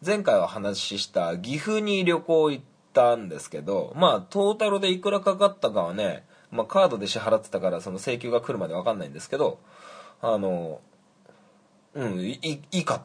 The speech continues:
良かったですよ、旅は。旅自体はすごく楽しくって、あの、まあ、結構お金使いましたけど、まあ、高速代と、えー、宿代と、ね、ご飯食べたりとかね、いろいろしたんで、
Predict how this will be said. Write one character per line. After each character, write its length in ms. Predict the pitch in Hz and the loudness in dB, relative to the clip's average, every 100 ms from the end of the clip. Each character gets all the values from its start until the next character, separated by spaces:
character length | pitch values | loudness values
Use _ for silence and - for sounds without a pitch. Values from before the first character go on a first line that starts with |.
| 101 | 0
良 140 | 156 | 4
か 100 | 156 | 6
っ 60 | - | 4
た 80 | - | 0
で 60 | |
す 80 | - | -12
よ、 80 | - | -12
旅 260 | - 92 101 | -8 -4 -4
は。 180 | - - - - | -4 -10 -20 -2
旅 200 | 123 131 | 0 0
自 120 | 113 | 0
体 120 | - | -2
は 60 | - | -4
す 140 | - | 0
ご 120 | 123 135 | 0 0
く 260 | 95 - - - - | -2 -10 -16 -20 -8
楽 220 | - 98 101 | -2 0 0
し 120 | - | -2
く 140 | 85 | -6
っ 20 | |
て、 480 | - _ 98 95 - - _ _ | -20 _ 2 2 0 -10 _ _
あ 200 | - 90 | -10 -8
の、 440 | 82 80 76 71 58 - _ 90 | -8 -10 -10 -12 -16 -20 _ -6
ま 100 | 92 | -2
あ、 40 | |
結 220 | 139 139 - | 0 -2 -2
構 240 | 117 104 | 2 2
お 60 | 95 | 4
金 260 | 117 110 | 2 2
使 260 | 98 - 123 | 0 4 6
い 40 | 120 | 6
ま 120 | 123 | 2
し 80 | 123 | 0
た 100 | 92 | -2
け 120 | 80 | 0
ど、 220 | 95 87 | 0 0
ま 120 | 87 | -2
あ、 20 | |
高 240 | 82 104 101 | -2 -2 -2
速 300 | 101 92 98 | -4 -6 0
代 260 | 95 92 | 0 0
と、 500 | - 98 95 95 85 - - - - - | -2 -2 0 0 -4 -8 -20 -20 -14 0
え 260 | 90 87 | 2 2
ー、 40 | 85 | 2
宿 280 | 90 101 | 2 4
代 220 | 98 87 76 | 2 2 0
と、 320 | 78 64 - _ | -10 -12 -12 _
ね、 100 | 85 | -10
ご 120 | 80 | -6
飯 160 | 98 80 | -4 -2
食 120 | 85 | -4
べ 60 | 80 | -4
た 120 | 73 | -10
り 60 | 67 | -14
と 100 | 73 | -16
か 120 | 71 | -14
ね、 220 | 82 67 - - - | -12 -14 -20 -20 -12
い 140 | 85 | -8
ろ 120 | 87 87 | -4 -4
い 20 | |
ろ 100 | 90 | -4
し 100 | - | -2
た 140 | 98 | -2
ん 120 | 78 | -2
で、 300 | 71 85 76 | -6 -6 -6